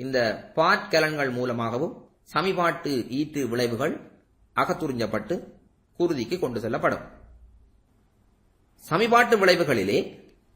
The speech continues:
சடைமுலையில் உள்ள குருதி மயிர் குழாய் பகுதிகளின் ஊடாக கார்போஹைட்ரேட் சமிபாட்டு விளைபொருளாகிய ஒரு சக்கரைட்டுகளும் புரத சமிபாட்டு ஈற்று விளைபொருளாகிய அமினோ அமிலங்களும் ஏற்கனவே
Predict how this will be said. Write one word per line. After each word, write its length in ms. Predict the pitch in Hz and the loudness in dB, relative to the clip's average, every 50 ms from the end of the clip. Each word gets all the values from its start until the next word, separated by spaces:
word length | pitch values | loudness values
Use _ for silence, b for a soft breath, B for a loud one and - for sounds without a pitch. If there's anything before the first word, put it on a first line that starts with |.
| _ - - | _ -10 0
சடைமுலையில் 680 | - 147 165 196 233 233 220 220 214 220 214 214 208 | 2 4 6 6 4 4 4 4 4 4 4 2 0
உள்ள 180 | 208 208 208 208 220 214 208 180 - - - - - - _ _ _ _ _ _ _ _ _ _ _ _ _ _ _ _ _ _ _ _ _ - | 0 0 2 2 4 4 4 2 0 -6 -12 -18 -20 -20 _ _ _ _ _ _ _ _ _ _ _ _ _ _ _ _ _ _ _ _ _ 2
குருதி 280 | 180 220 240 254 254 240 | 2 2 4 2 0 0
மயிர் 300 | 214 196 196 208 196 - - - - | 2 4 2 2 2 0 -6 -14 -4
குழாய் 420 | - - 185 185 185 185 175 175 - | 0 4 4 6 6 4 2 2 2
பகுதிகளின் 560 | 175 160 165 175 165 165 160 151 147 143 143 | 2 4 4 4 4 4 4 2 2 2 2
ஊடாக 460 | 143 139 117 95 90 90 - 151 185 254 - - - - _ _ - | 2 2 2 2 0 0 0 -2 -2 -2 -6 -14 -20 -20 _ _ -2
கார்போஹைட்ரேட் 960 | - 160 170 190 208 202 202 220 220 220 202 202 196 190 196 196 196 190 196 - - - | 2 2 4 4 4 6 8 10 10 10 10 8 6 6 6 6 4 4 2 -4 -10 -4
சமிபாட்டு 580 | - 160 165 175 170 175 175 165 - - 185 185 | -2 0 0 2 2 2 0 0 0 2 4 4
விளைபொருளாகிய 840 | 180 151 156 160 170 160 165 160 156 156 156 151 151 151 156 160 160 156 143 - - - - - - _ _ _ _ _ _ _ _ _ _ _ _ _ _ _ - | 4 4 4 4 4 4 4 4 4 4 4 2 2 0 0 2 2 2 2 0 -4 -8 -16 -20 -20 _ _ _ _ _ _ _ _ _ _ _ _ _ _ _ 4
ஒரு 140 | 151 180 190 | 4 4 6
சக்கரைட்டுகளும் 800 | 185 175 139 - 123 113 107 107 - 107 - 123 139 165 208 - - - - - _ _ _ _ _ | 4 2 2 2 0 -2 -2 -2 -4 -2 0 2 2 2 2 0 -6 -12 -16 -20 _ _ _ _ _
புரத 300 | - - 196 214 214 226 226 | 0 2 4 4 6 6 4
சமிபாட்டு 600 | 220 - 196 185 196 190 190 190 190 185 - 190 175 | 6 4 4 4 4 4 4 4 2 4 2 2 2
ஈற்று 260 | 170 180 180 180 185 | 2 0 2 2 2
விளைபொருளாகிய 800 | 170 156 160 151 143 139 139 139 135 131 127 127 131 131 127 113 104 - - | 4 4 4 4 4 4 4 4 4 4 2 0 0 0 2 2 0 0 0
அமினோ 300 | 120 143 170 180 175 151 | 0 2 2 2 2 2
அமிலங்களும் 540 | 131 120 117 104 101 101 98 107 131 175 - - - - - _ _ _ _ _ _ - | 2 2 2 0 0 0 0 0 0 -2 -2 -6 -12 -18 -20 _ _ _ _ _ _ 2
ஏற்கனவே 580 | 151 185 208 196 - 214 208 208 214 208 208 | 4 4 4 6 4 4 4 6 8 8 8